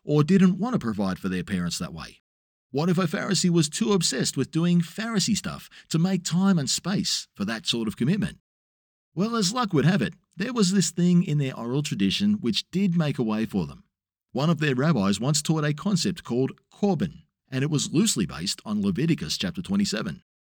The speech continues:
If you made a vow to the Lord concerning personal property being promised to God in some way or another, it would be deemed sacred, or korban.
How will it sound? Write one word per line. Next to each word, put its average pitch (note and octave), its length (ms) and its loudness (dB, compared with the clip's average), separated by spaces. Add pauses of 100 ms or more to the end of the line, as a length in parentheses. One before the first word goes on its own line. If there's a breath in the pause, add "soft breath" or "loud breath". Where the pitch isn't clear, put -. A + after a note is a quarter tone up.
(160)
If G#3+ 220 -2
you F3 320 2
made D#3 260 0
a D#3+ 80 4
vow C#3+ 320 0
to F3 140 0
the F#3 100 2
Lord E2+ 460 -4
concerning A2+ 500 0
personal G#2+ 460 -2
property A2+ 400 -4
being G2 240 0
promised A#2+ 400 -6
to B2 80 -2
God G#2+ 280 -4
in A#2+ 120 -4
some B2 240 -6
way A#2+ 180 -8
or A#2 100 -6
another, D3 340 -2 (200)
it F3+ 160 -2
would G#3 140 2
be G#3 100 4
deemed A2+ 420 0
sacred, F#2+ 600 -4 (240)
or B2+ 320 -2 (200)
korban. - 420 -6